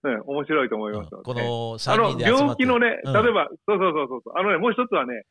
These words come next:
Speaker 2: あ、まあ、これ、こう、趣旨とは全然違うんだけど、その、例えば、その、えー、グルテンフリーっていうのは今結構、あの、有名な、今思い出して、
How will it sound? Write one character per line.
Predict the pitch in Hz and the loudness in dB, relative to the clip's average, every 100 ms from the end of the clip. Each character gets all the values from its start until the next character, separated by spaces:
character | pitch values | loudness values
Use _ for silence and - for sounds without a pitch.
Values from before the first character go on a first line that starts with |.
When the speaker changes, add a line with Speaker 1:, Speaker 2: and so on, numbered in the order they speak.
| _ _ - | _ _ -4
Speaker 2:
あ、 | 151 | -2
ま | 190 | 0
あ、 | - | 0
こ | 185 | 2
れ、 | 214 214 208 196 | 2 2 0 -2
こ | - 185 | -4 -4
う、 | |
趣 | - | 0
旨 | 220 - | -2 0
と | 160 | 0
は | 131 | 0
全 | 160 | 0
然 | 165 | -2
違 | 160 165 | -2 -2
う | 165 | -2
ん | |
だ | 117 | -4
け | 107 | -4
ど、 | 117 101 - _ | -4 -6 -8 _
そ | 175 | -4
の、 | 180 185 | 0 2
例 | 208 | 2
え | |
ば、 | 151 - - _ | 0 -2 -10 _
そ | 143 | -4
の、 | 135 131 127 123 120 120 120 - - _ _ _ | 0 0 0 -2 -4 -6 -8 -10 -16 _ _ _
え | - | -12
ー、 | - - - 139 | -12 -12 -16 -6
グ | 139 214 | -4 -2
ル | 214 | 0
テ | |
ン | 220 214 214 214 202 - - | 0 0 -2 -4 -6 -10 -6
フ | 202 | -2
リ | 196 175 151 | 0 0 0
ー | 123 | -4
っ | _ - | _ -2
て | |
い | 123 120 123 123 | 0 0 0 -2
う | |
の | 113 | 0
は | 113 | 0
今 | 147 123 110 | 0 0 -2
結 | 151 - | -8 -4
構、 | 113 107 - - _ - | -2 -2 -4 -12 _ -8
あ | 120 | -6
の、 | 110 113 120 | -6 -6 -2
有 | 151 | 0
名 | 156 151 | 0 0
な、 | |
今 | 170 185 | 2 2
思 | 127 170 | 2 2
い | |
出 | 175 | 0
し | - | -2
て、 | 127 107 | -2 -4